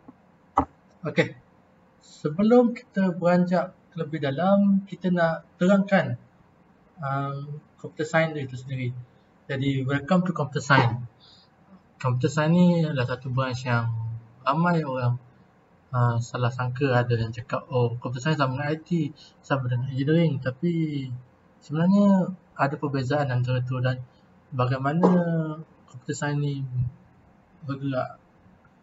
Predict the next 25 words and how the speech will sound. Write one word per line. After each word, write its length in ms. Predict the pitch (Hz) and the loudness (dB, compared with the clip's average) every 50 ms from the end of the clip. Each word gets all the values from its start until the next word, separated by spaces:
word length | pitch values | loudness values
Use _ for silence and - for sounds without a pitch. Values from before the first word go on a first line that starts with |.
| _ _ _ _ _ | _ _ _ _ _
pun 160 | 190 190 185 | 0 2 2
ramai 340 | 180 165 147 147 147 156 151 | 2 2 2 0 0 -2 -2
orang 120 | 143 127 123 | -2 -2 -2
tidak 200 | 127 - - - 127 | -2 -4 -4 -2 -2
tahu. 160 | 123 123 120 123 123 - _ _ | -2 -2 -2 -4 -8 -12 _ _
Termasuk 520 | - 147 131 151 156 156 - - 214 - - - _ _ _ _ _ _ _ _ | -8 -6 -2 -2 -2 -2 0 0 -2 -2 -2 -8 _ _ _ _ _ _ _ _
antara 480 | - 143 131 123 135 135 135 139 139 139 | -6 -4 -4 -2 -2 -2 0 0 -2 -2
yang 240 | 135 131 131 131 123 | -2 -2 -4 -2 0
dah 160 | 127 123 127 | 0 0 0
masuk 400 | 127 143 139 - - 185 170 - | 0 -2 -4 -2 -4 -6 -6 -4
pun 180 | - 147 135 131 127 123 123 123 127 127 - - - - _ _ _ _ _ | -6 -8 -6 -6 -4 -2 -2 -2 -2 -2 -4 -8 -12 -16 _ _ _ _ _
universiti, 480 | - 135 131 120 127 - - - 156 139 | -6 -6 -4 -4 -6 -6 -6 -4 -4 -2
yang 100 | 131 123 | -2 -2
dah 80 | 120 123 | -2 -2
masuk 280 | 127 123 123 - 123 | -2 -2 -4 -4 -8
pun 40 | 139 | -8
fakulti, 520 | 135 135 123 120 127 - _ - 135 127 123 | -8 -6 -6 -8 -8 -10 _ -10 -6 -2 -2
yang 80 | 120 | -2
dah 160 | 120 117 123 | -2 -2 -2
ambil 240 | 123 123 127 127 127 - - _ _ _ _ _ _ | -2 -2 -4 -6 -6 -10 -16 _ _ _ _ _ _
subjek 400 | _ - - - 120 127 135 135 | _ -10 -8 -8 -6 -8 -8 -6
computer 240 | - 131 123 127 127 | -6 -6 -6 -6 -8
science, 320 | 120 - 131 135 147 147 | -8 -8 -8 -8 -8 -8
mereka 320 | 139 147 151 156 - 190 180 | -8 -8 -8 -8 -6 -8 -8
pun 260 | - - 196 196 190 | -4 -2 0 2 2